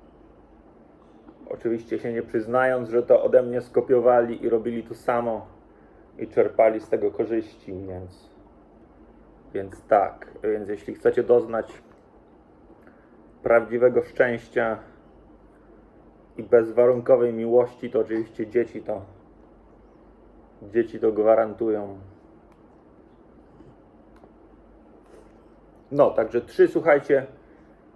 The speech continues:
e, bardzo ważne podpunkty, jeśli chodzi o posiadanie dzieci. Numer jeden,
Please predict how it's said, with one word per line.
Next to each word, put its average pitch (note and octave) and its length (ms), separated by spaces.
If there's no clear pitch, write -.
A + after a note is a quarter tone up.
e, G#2+ 200
bardzo C3+ 380
ważne C3 280
podpunkty, C3 640
jeśli A2+ 300
chodzi A2 340
o G#2+ 200
posiadanie A#2 480
dzieci. G#2+ 420
Numer A2+ 220
jeden, A#2+ 400